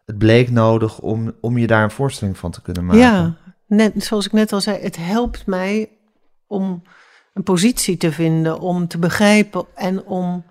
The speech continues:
Speaker 2: compassie te voelen. En voor mezelf ook, maar zeker ook voor haar. En ik ben altijd heel boos geweest, mijn <laughs> hele leven boos geweest op mijn moeder.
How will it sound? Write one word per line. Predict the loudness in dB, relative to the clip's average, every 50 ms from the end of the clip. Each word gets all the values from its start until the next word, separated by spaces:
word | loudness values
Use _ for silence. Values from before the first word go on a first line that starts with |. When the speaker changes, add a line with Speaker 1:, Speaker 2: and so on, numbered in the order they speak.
| _ _ _ _ _ _ _ _ _ _ _ -6
Speaker 2:
compassie | -6 -4 0 0 0 0 0 -2 -4 -2
te | -2 -4 -6
voelen. | -4 -4 -4 -2 -2 0 -2 -2 -4 -6 -8
En | -10 -8 -8 -8 -8
voor | -4 0 0 2
mezelf | 2 2 2 2 2 2 0 0 -4
ook, | -8 -8 -8 -4 -2
maar | -2 -2 -2
zeker | 0 -2 -2 -2 -2 -4 -4
ook | -4 -4 -6 -8
voor | -8 -6 -4 -4 -4 -6 -8
haar. | -8 -8 -8 -8 -8 -8 -8 -10 -10 -8
En | -8 -4 -4
ik | -4 -4 -4
ben | -6 -8 -6
altijd | -8 -8 -10 -10 -12 -6
heel | -4 -2 0 0 0 0
boos | 0 -2 -2 -2 -2 -6 -10
geweest, | -12 -12 -12 -10 -12 -10 -8 -8
mijn | -8 -8 -10
<laughs> | -12
hele | -8 -8 -10 -10
leven | -10 -10 -8 -10 -10 -10 -12 -12 -6
boos | -4 -2 -2 -2 -4 -6
geweest | -8 -12 -12 -10 -10 -10 -10
op | -10 -10
mijn | -8 -8
moeder. | -8 -8 -10 -12 -12 -14 -14